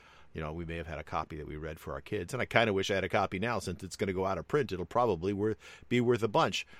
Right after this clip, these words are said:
So on that note, I went and looked on Amazon, and guess what? You can get a hardcover copy for sixteen hundred dollars.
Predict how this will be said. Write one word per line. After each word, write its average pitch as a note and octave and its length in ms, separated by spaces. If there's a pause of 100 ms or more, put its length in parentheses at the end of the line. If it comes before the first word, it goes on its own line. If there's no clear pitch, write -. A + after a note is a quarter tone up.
So C3 200
on A#2 120
that E3 200
note, A2+ 180
I A2+ 60
went B2 160
and A#2+ 60
looked B2+ 180
on B2+ 100
Amazon, G#2 460
and G#2+ 80
guess D3 200
what? A#2+ 200
You G#2+ 100
can G#2+ 80
get G#2+ 160
a F#2 80
hardcover C#3 580
copy B2+ 300
for F3+ 160
sixteen B2+ 600
hundred A#2 400
dollars. G2 500